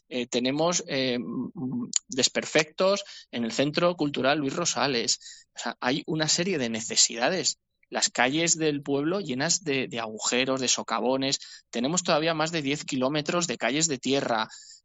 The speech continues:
sin asfaltar. O sea, hay se-, necesidades básicas, básicas, más importantes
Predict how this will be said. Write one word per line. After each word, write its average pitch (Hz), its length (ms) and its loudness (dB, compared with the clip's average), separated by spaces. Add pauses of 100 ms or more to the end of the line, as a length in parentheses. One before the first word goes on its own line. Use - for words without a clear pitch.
sin 120 220 2
asfaltar. 113 500 2
O - 20 -6
sea, - 260 -2
hay 165 160 2
se-, - 320 2
necesidades 135 800 0
básicas, 175 760 0
básicas, 175 760 0
más 131 220 0
importantes 180 680 0